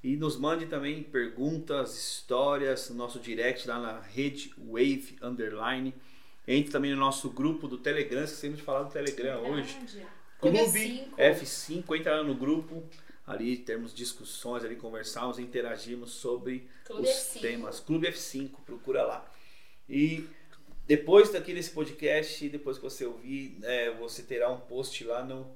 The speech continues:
Speaker 1: Instagram pra você interagir, comentar, dar um testemunho, compartilhar, falar aquilo que, que Deus te marcou. Você pode seguir também nossos pastores lá no Instagram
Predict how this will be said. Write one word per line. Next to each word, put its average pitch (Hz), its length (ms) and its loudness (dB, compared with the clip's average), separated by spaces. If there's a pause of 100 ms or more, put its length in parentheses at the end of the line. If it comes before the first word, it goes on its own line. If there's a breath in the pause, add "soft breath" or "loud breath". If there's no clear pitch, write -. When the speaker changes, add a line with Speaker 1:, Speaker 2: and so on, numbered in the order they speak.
(400 soft breath)
Speaker 1:
Instagram 117 500 -2
pra 120 120 -4
você 117 220 -4
interagir, 120 760 -4
comentar, 123 680 -2
dar 123 120 -2
um 131 100 -2
testemunho, 120 640 -8
compartilhar, 120 800 -4
falar 120 360 -4
aquilo 127 260 -8
que, 127 240 -12 (540 loud breath)
que 127 80 -10
Deus 117 240 6
te 120 100 -4
marcou. 127 580 4
Você - 60 -6
pode 123 240 0
seguir 123 300 -6
também 123 300 -4
nossos - 520 -8 (480 soft breath)
pastores 123 460 2
lá 117 120 -2
no 120 60 -6
Instagram 113 540 -4